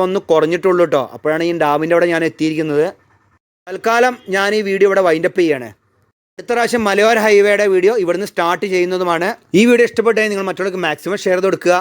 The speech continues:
ലൈക്ക് ചെയ്യുക, കമന്റ് എഴുതാൻ മറക്കരുത്. അപ്പോൾ പുതിയൊരു പുത്തൻ വീഡിയോ ആയിട്ട് വരുന്നവരെ നിങ്ങളോട് എല്ലാവരോടും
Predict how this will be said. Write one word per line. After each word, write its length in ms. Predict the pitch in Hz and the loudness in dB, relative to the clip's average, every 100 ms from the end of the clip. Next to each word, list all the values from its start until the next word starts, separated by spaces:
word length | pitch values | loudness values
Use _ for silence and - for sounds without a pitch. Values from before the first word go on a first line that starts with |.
| - - 160 | -2 -6 0
ലൈക്ക് 300 | 175 180 - | 0 0 0
ചെയ്യുക, 240 | 220 214 208 214 - 151 | 2 2 0 -4 -8 -12
കമന്റ് 200 | 156 175 | -6 -4
എഴുതാൻ 220 | 180 190 190 | -4 -4 -4
മറക്കരുത്. 460 | 190 185 196 202 220 - 131 | -4 -2 -2 2 0 -2 -8
അപ്പോൾ 180 | 156 160 156 | -4 -4 -2
പുതിയൊരു 240 | 175 180 _ | -2 -2 _
പുത്തൻ 360 | 180 - - 240 214 | -6 -6 -2 0 2
വീഡിയോ 180 | 214 226 | 2 2
ആയിട്ട് 180 | 214 226 | 2 2
വരുന്നവരെ 360 | 214 214 220 247 - 156 | 2 0 0 -2 -4 -8
നിങ്ങളോട് 280 | 160 175 180 170 | -4 -2 0 -2
എല്ലാവരോടും 640 | 156 170 190 185 170 170 | -2 -4 -2 0 2 0